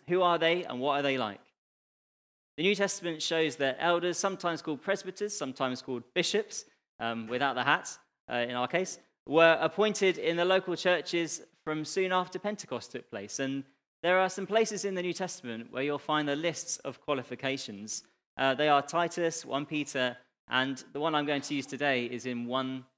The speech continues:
Timothy, verses th-, one to, sorry, chapter three, verses one to seven.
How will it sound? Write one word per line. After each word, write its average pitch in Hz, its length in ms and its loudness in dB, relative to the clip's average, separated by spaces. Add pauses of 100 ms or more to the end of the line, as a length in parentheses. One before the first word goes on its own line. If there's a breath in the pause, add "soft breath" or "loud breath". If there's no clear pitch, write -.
Timothy, 123 500 -6
verses 113 440 -6 (140)
th-, 127 160 -16
one 123 300 -4
to, 120 320 -4 (100)
sorry, 113 320 -2
chapter 180 260 -4
three, 139 220 -2
verses 127 380 -6
one 127 340 -2 (440)
to 135 60 -8
seven. 135 360 -2